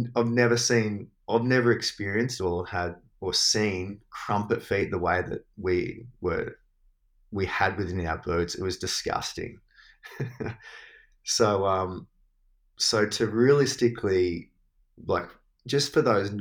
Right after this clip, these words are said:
even just for those nine days, it was like you, you're being challenged beyond anything that most people can comprehend. And we started selection with a hundred and fifty-three guys,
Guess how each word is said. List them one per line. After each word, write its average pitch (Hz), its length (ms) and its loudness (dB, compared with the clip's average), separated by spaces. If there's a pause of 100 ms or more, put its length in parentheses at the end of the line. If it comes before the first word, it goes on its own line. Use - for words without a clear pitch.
(140)
even 147 300 2
just 123 260 2
for - 100 2
those 90 320 0
nine 104 340 -2
days, 87 340 -4
it 92 100 -6
was 95 260 -6
like 87 240 -2 (960)
you, 104 440 -2 (640)
you're 107 260 -2
being 123 420 4
challenged 92 840 -2
beyond 87 600 -4 (240)
anything 92 500 -2
that 90 140 -6
most 90 300 -4
people 90 260 -2
can 90 220 -8
comprehend. 87 800 -6 (760)
And 90 460 -4 (800)
we 120 240 2
started 123 460 2
selection 98 540 -4
with 95 140 -4
a - 60 -10
hundred 104 480 -2
and 90 80 -14
fifty-three 92 1500 -6
guys, 107 560 2